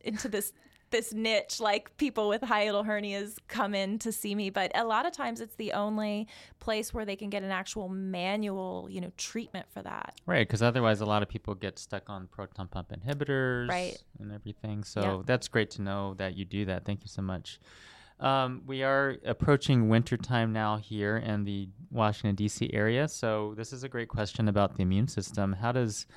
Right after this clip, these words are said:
Speaker 2: chiropractic care benefit the immune system?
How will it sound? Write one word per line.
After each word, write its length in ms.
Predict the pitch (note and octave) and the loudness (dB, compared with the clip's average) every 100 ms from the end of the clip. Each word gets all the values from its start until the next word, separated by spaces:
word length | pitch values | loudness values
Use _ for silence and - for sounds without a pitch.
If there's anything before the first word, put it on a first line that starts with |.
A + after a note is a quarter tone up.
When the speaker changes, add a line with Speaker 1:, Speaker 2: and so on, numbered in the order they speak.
| - - - | -20 -20 -4
Speaker 2:
chiropractic 520 | - A#2 - A#2 A2 | 4 4 4 -2 -4
care 340 | - - A2 G#2 | -6 0 2 2
benefit 480 | G2 A2 A2 G#2+ G#2+ | 2 2 2 2 0
the 60 | F#2+ | 2
immune 220 | F#2 A2 | 2 0
system? 480 | - - - F#2 | -6 -14 -14 -14